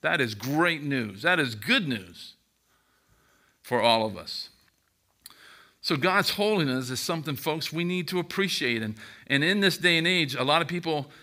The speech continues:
they like to put God down and say, "God, holiness, you know, he can't relate. He,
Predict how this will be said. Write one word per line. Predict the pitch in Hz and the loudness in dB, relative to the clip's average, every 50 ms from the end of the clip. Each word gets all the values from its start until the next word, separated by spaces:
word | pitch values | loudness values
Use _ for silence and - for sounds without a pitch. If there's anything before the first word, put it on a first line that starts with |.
| - _ _ - | -20 _ _ 0
they | 139 160 170 | 4 4 4
like | 170 165 170 175 170 | 6 4 2 2 0
to | - 170 151 | 0 -2 0
put | - - 202 170 151 | 0 -2 -2 0 0
God | 170 175 170 175 175 143 | 2 2 4 2 2 2
down | 123 175 185 196 175 147 127 | 0 0 0 0 0 0 -2
and | 120 117 107 | -2 -4 -4
say, | - - 147 139 131 | -4 -2 -2 -2 -2
"God, | 117 107 135 143 156 160 160 151 | -2 0 0 0 0 0 0 -2
holiness, | 131 123 120 - - 185 185 180 165 139 131 135 131 - - | -2 -6 -8 -6 0 2 2 2 2 2 0 0 -2 -2 -2
you | 135 135 | -2 0
know, | 139 135 135 | 0 0 0
he | 139 139 | 0 -2
can't | 135 - 170 151 135 | -2 0 0 2 2
relate. | 135 131 127 123 135 143 151 156 160 147 143 | 2 0 0 2 0 2 2 0 0 -2 -2
He, | 139 131 123 | -4 -4 -4